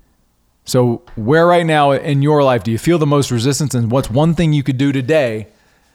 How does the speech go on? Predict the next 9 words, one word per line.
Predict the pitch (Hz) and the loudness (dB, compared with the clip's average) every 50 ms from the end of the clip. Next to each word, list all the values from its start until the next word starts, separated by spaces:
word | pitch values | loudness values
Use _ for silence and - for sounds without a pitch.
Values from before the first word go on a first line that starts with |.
| _ _ | _ _
to | - 135 | -12 -10
step | 131 - - 170 160 160 | -8 -4 -2 -2 -2 -2
into | 175 185 175 143 | -2 -4 -4 -4
that | 107 107 98 92 90 - - _ _ _ _ _ _ _ _ _ _ _ _ _ _ _ - | -6 -8 -8 -10 -12 -14 -18 _ _ _ _ _ _ _ _ _ _ _ _ _ _ _ -10
and | 123 117 | -8 -6
start | - - 151 151 - | -4 -2 -2 -2 -2
owning | - 151 156 165 165 151 139 | 0 0 0 0 0 0 -2
the | 127 | -2
frame | 117 - - 139 - 160 156 147 135 120 110 104 95 | -4 -6 -4 -4 -2 -2 0 -2 -2 -2 -4 -6 -8